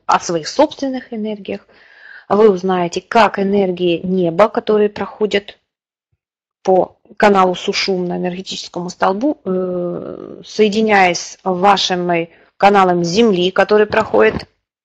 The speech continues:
горизонтально Земле, да, как они влияют и как они в вас именно пересекаются, что они делают с вами.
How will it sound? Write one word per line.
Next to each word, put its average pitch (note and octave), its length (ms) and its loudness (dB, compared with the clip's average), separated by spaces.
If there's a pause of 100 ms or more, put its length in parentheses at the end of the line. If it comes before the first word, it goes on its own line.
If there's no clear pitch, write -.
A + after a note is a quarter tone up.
(840)
горизонтально G#3 800 4
Земле, F#3 320 -2
да, G3+ 120 0
как G#3+ 220 -2
они F#3 200 -2
влияют F#3+ 640 0 (500)
и G#3 80 -10
как A3+ 220 0
они G3 160 2
в E3 100 -4
вас A3 300 2
именно F#3 260 -2
пересекаются, F3 880 -4
что - 280 0
они F#3+ 200 2
делают E3+ 440 -2
с - 100 -14
вами. E3+ 280 -10